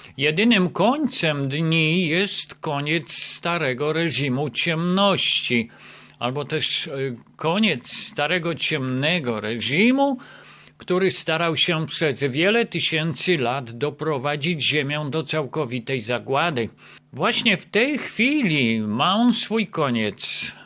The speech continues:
Wszyscy ci, którzy uważają to za koniec świata, nie mają świadomości tego, co się dzieje. Oni będą to widzieć tak, jak są w stanie to widzieć.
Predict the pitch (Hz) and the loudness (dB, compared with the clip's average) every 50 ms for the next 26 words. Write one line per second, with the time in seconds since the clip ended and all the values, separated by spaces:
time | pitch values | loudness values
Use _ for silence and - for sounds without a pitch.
0 | - - - _ _ _ - - - - 220 226 220 - - - 202 196 - - | -20 -20 -20 _ _ _ -4 0 2 2 4 2 2 0 2 2 2 2 2 2
1 | - 240 262 247 185 - - 190 170 135 139 185 185 170 160 151 170 175 170 160 | 2 4 4 2 2 2 2 2 2 4 4 4 4 4 2 2 0 0 0 0
2 | 120 151 180 185 196 214 202 170 160 151 147 185 185 143 135 170 160 139 - 180 | 0 0 2 2 4 4 4 4 2 0 0 0 0 0 0 0 -2 -2 0 0
3 | 185 170 170 165 156 139 - - - - 170 180 196 214 208 196 196 185 180 180 | 0 2 2 0 0 -2 0 -2 0 0 2 2 2 2 0 0 0 2 2 2
4 | 175 151 - 156 160 165 180 180 175 180 185 185 175 175 170 - - - - 175 | 0 -2 -4 -4 -2 0 0 2 2 2 2 2 2 2 0 0 -2 -2 -2 -2
5 | 165 160 165 170 165 170 170 175 - - - - 160 160 123 - 160 170 156 160 | -2 -2 -2 -2 -2 0 0 0 0 -2 -2 -2 -2 -2 -2 -2 -2 0 0 -2
6 | 156 - 156 151 - - - 147 131 131 131 120 110 110 120 127 117 107 107 107 | -2 -2 -2 -2 0 0 0 0 0 0 0 0 0 0 0 0 0 2 0 -2
7 | 104 - - - - - - - - - - - - - 185 226 247 240 208 226 | -2 -4 -8 -16 -20 -20 -18 -18 -18 -20 -20 -8 -2 0 2 4 4 4 4 4
8 | 233 233 226 240 233 220 196 - 208 202 196 180 175 220 240 233 190 156 180 175 | 4 4 4 4 4 4 4 4 4 2 2 2 4 4 4 4 4 4 4 2
9 | 147 123 - - - - 151 151 160 175 175 - - 185 180 180 180 170 - - | 2 0 -2 -4 -2 0 0 2 2 0 0 0 0 2 2 2 2 0 0 0
10 | - - - 165 160 165 160 - - - - - - - 190 190 196 185 156 139 | 0 0 0 -2 -2 -4 -4 -6 -6 -6 -4 -4 -2 -2 0 2 2 2 0 0
11 | 123 - 131 123 110 127 131 120 110 123 123 107 - - - - | 0 -2 -2 -2 0 -2 -2 0 0 0 0 0 0 -2 -2 -2